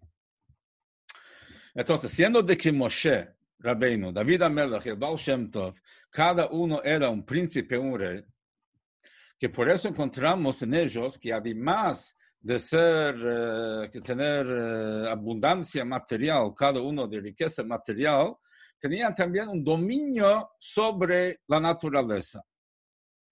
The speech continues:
Su comportamiento fue de una forma totalmente supernatural. Toda la conducta de Moshe Rabbeinu, como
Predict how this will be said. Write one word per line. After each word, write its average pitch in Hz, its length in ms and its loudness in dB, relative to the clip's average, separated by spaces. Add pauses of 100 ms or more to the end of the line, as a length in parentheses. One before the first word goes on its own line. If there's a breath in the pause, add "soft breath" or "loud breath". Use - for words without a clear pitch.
(340 loud breath)
Su 247 440 0
comportamiento 185 840 -2
fue 190 280 -2
de 190 60 -6
una 170 160 -2
forma 196 640 -2
totalmente 190 880 -2
supernatural. 143 920 -4 (760 soft breath)
Toda 233 220 6
la 214 120 4
conducta 175 540 -2
de 135 100 0
Moshe 135 320 2
Rabbeinu, 117 640 0 (400 soft breath)
como 117 260 -2